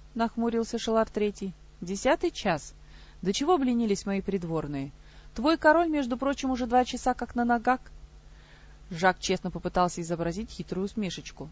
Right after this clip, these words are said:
но результат получился слишком жалким, чтобы показаться смешным. «А чего это вы так поздно нынче встать изволили?»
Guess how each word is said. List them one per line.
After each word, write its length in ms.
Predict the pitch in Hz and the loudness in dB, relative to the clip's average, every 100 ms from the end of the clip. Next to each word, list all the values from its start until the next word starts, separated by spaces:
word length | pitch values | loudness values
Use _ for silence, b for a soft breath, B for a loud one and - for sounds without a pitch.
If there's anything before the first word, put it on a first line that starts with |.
| - | -12
но 120 | 170 | -8
результат 420 | 170 170 180 269 | -4 -4 0 -2
получился 540 | - 277 226 - 170 180 | 0 -4 -4 -6 -8 -8
слишком 500 | - 185 - 240 226 | -8 -10 -6 -6 -6
жалким, 520 | 175 160 135 - 139 | -2 -2 -2 -10 -12
чтобы 260 | - 156 156 | -12 -10 -10
показаться 520 | 160 160 165 180 185 | -6 -4 -4 -4 -6
смешным. 520 | - 180 - - 127 - - B B B B | -10 -8 -8 -10 -12 -14 -20 B B B B
«А 140 | - 170 | -4 -4
чего 220 | - 269 | -2 -2
это 160 | 285 214 | 0 0
вы 100 | 202 | 2
так 200 | 185 - | 0 0
поздно 420 | - 294 247 196 | -2 -2 0 -2
нынче 360 | 180 220 - | -2 -4 -4
встать 400 | 226 - 208 - | -8 0 0 0
изволили?» 540 | 185 151 151 139 131 | -6 -6 -6 -4 -8